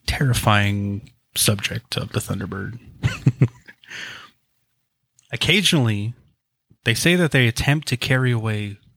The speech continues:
small animals, which isn't a big deal, but they even try to carry away small children. Maybe if your parents are being bad people,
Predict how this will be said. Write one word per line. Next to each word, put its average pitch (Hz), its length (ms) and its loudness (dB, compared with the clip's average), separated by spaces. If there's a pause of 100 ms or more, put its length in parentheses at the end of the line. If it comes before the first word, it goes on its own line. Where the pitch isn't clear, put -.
small 107 400 0
animals, 104 760 -2 (140)
which 104 180 -6
isn't 104 220 -2
a 95 40 -8
big 101 180 -8
deal, 101 320 -10 (1120)
but 113 140 4
they 135 80 8
even 202 220 4
try 156 160 4
to 127 80 4
carry 123 320 4
away 113 220 4
small 104 260 0
children. 117 300 -2 (320)
Maybe 113 320 2
if 135 100 0
your 120 100 4
parents 120 460 4
are 107 80 -2
being 104 380 -4 (720)
bad 110 420 4 (220)
people, 110 500 -2